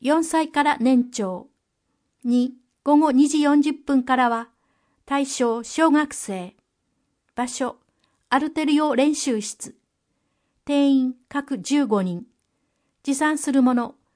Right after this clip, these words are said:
飲み物、申し込み方法、電話で。参加無料です。申し込み問い合わせ、エヌピーオー法人地球の保健室、高久。電話、零九零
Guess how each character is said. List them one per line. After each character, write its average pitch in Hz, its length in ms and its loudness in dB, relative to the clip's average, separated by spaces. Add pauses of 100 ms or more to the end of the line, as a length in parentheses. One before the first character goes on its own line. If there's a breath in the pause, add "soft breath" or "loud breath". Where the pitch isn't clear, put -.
(300)
飲 240 100 0
み 277 160 8
物、 262 340 4 (340)
申 277 120 2
し 320 100 -8
込 302 120 0
み 311 140 2
方 294 220 0
法、 196 440 -8 (200)
電 262 200 2
話 262 160 2
で。 247 240 -6 (720)
参 269 320 -2
加 254 160 0
無 233 140 0
料 240 200 2
で 240 140 -4
す。 - 300 -14 (680)
申 285 160 2
し 320 80 -6
込 302 140 0
み 294 160 2
問 277 180 0
い 269 80 0
合 262 60 0
わ 262 80 -2
せ、 - 320 -10 (560)
エ 277 80 2
ヌ 320 120 2
ピ 320 200 -4
ー 320 100 0
オ 302 120 2
ー - 60 -6
法 240 220 -4
人 185 320 -8 (160)
地 - 120 -14
球 320 260 0
の 320 160 0
保 320 160 -4
健 254 260 0
室、 - 380 -16 (240)
高 247 280 -6
久。 247 240 -10 (800)
電 277 220 4
話、 262 240 0 (200 soft breath)
零 320 240 0
九 285 280 0
零 180 360 -8